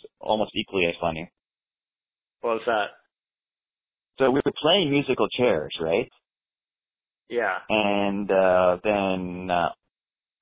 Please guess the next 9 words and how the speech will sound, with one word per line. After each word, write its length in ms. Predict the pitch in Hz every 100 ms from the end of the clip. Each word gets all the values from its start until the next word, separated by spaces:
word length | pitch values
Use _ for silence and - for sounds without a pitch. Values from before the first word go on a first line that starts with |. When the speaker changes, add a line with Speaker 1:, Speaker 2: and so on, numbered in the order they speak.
| - -
Speaker 1:
he 180 | 120 110
unfortunately 520 | 117 143 143 - 107
wound 240 | 107 110 107
up 60 | 110
in 100 | 98
the 120 | 90 -
center. 420 | 98 95 73 - _ _ _ _ _ _ _ _ _ _ _ _ - _
And, 360 | 110 107 101 101
uh, 200 | 98